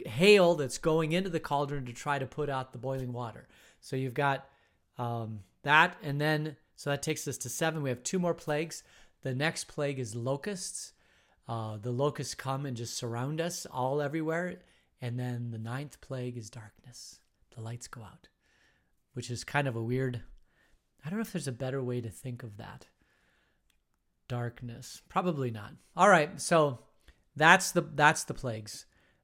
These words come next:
up to now, the nine plagues of Egypt. And if you remember that little thing, you will never forget the nine plagues of Egypt. If you're ever on Jeopardy and they say, "What are the ten plagues?" or,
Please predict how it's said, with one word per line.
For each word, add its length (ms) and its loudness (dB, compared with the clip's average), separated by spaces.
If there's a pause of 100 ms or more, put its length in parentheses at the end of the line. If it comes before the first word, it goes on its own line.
(120)
up 160 0
to 160 2
now, 320 -6 (340)
the 100 -6
nine 300 -2
plagues 380 -4
of 100 -8
Egypt. 340 -10 (380)
And 80 -2
if 140 -6
you 100 0
remember 420 4
that 320 4
little 300 4
thing, 460 2
you 180 -2
will 100 0
never 260 0
forget 420 -2
the 60 -6
nine 200 -4
plagues 320 -8
of 80 -8
Egypt. 320 -6 (260)
If 140 -8
you're 120 -2
ever 120 -2
on 160 -2
Jeopardy 560 -4 (560)
and 480 -4
they 140 -6
say, 180 -6
"What 180 -4
are 40 -4
the 80 -6
ten 240 -6
plagues?" 400 -4
or, 240 -6